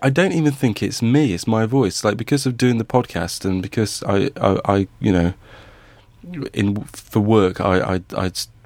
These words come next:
often record myself, and for pleasure. Um, I, uh,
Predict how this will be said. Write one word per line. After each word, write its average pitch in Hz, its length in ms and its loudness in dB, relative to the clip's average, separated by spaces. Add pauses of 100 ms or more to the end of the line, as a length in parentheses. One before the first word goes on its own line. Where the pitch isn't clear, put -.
(160)
often 95 260 0
record 95 460 2 (100)
myself, 87 560 -2 (480)
and 175 160 0
for 139 80 -4
pleasure. 87 460 0 (760)
Um, 104 440 -2 (420)
I, 143 220 2
uh, 131 220 2